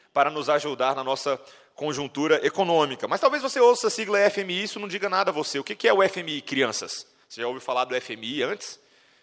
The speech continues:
Já ouviu? Não? Sim? Não? O F M I é o Fundo Monetário Internacional. É uma organização internacional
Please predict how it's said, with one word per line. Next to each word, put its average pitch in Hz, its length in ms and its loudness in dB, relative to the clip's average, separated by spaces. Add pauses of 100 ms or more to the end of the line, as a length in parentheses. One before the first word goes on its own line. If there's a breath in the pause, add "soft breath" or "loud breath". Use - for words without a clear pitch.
(320 soft breath)
Já 95 80 -4
ouviu? 147 200 -6 (160)
Não? 175 160 -12 (300)
Sim? 175 240 -18 (240)
Não? 151 140 -16 (680 soft breath)
O 107 80 2
F 180 220 2
M 165 160 -4
I 196 160 -2
é 180 80 6
o 170 80 2
Fundo 269 680 -6 (340 soft breath)
Monetário 151 760 0 (220)
Internacional. 175 1160 -6 (140)
É - 80 -2
uma 147 160 2
organização 175 920 2
internacional 143 800 0